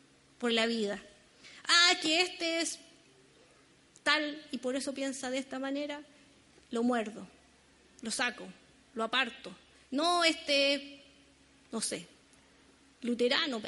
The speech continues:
ay, que los luteranos, no sé, ay, que los".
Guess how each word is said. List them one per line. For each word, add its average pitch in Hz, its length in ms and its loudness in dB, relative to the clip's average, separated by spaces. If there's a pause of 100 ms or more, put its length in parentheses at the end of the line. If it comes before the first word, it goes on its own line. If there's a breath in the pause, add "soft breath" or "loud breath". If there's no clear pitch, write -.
ay, - 160 -4
que 233 120 -8
los 214 140 -4
luteranos, 269 640 -2
no 254 100 -8
sé, - 180 -8 (880 loud breath)
ay, 339 280 2
que 294 160 -2
los". 262 180 0